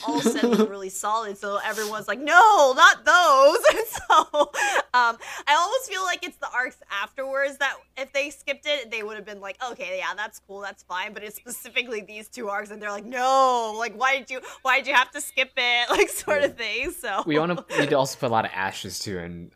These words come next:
Speaker 4: um, I should preface this at the
Speaker 3: Too
Speaker 4: beginning
Speaker 3: late,
Speaker 4: of the
Speaker 3: we're already at this
Speaker 4: podcast.
Speaker 3: part.
Speaker 4: When we sing in general
Speaker 3: <laughs> Too late,
Speaker 4: Huh?
Speaker 3: we're not at the beginning anymore.
Speaker 2: <laughs>
Speaker 4: I know we're not there anymore, but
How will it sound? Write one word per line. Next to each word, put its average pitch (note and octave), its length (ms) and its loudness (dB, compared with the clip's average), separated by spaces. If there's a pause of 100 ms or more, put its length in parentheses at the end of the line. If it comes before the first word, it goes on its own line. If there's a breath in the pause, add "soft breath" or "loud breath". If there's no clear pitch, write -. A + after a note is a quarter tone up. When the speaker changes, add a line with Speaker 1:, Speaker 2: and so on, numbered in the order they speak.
Speaker 4:
um, F2 300 -10
I - 40 -12
should F#2+ 200 -12
preface F#2+ 420 -10
this F2+ 280 -10
at F#2+ 100 -12
the F2 60 -8
Speaker 3:
Too E2 60 -12
Speaker 4:
beginning A#2+ 180 -2
Speaker 3:
late, A#2 100 0
Speaker 4:
of A2 80 -2
the G2 60 -10
Speaker 3:
we're A2+ 120 -4
already A#2 220 -2
at - 80 -8
this A2+ 200 -6
Speaker 4:
podcast. G#2+ 80 -6
Speaker 3:
part. G2 120 -4
Speaker 4:
When G#2 100 -6
we A2 80 -4
sing A2+ 300 -6
in A#2+ 260 -8
general B2 420 -2 (320 soft breath)
Speaker 3:
<laughs> E3+ 280 4
Too G#3 180 6
late, G#3 140 10
Speaker 4:
Huh? E3 60 6
Speaker 3:
we're E3+ 60 2
not F3+ 160 8
at F#3 60 2
the F#3 60 4
beginning F3 360 8
anymore. B2 480 0 (160)
Speaker 2:
<laughs> - 180 -20
Speaker 4:
I G#3 920 8
know G3+ 120 12
we're G#3+ 80 12
not F#3 160 10
there F#3 100 10
anymore, D#3+ 380 6
but A#2 380 0